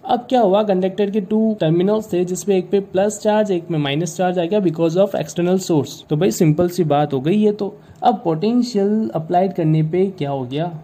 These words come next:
भाई? potential applied करने पे जो है electron की speed जो है वो बढ़ गई। अब यार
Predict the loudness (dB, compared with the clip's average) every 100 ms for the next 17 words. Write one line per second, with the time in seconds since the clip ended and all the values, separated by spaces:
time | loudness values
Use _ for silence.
0 | -14 -4 -4 -2 -4 -2 -4 -2 -2 -2
1 | -2 -2 -4 -6 -6 -6 -6 -2 -2 -2
2 | -2 -2 -2 -4 -4 -4 -4 -2 -2 -4
3 | -12 -20 -20 -16 -12 4 4 6 2 2
4 | 4 4 4 2 4 2 4 4 2 -2
5 | -12 -20 -20 _ -8 -4 2 4 4 2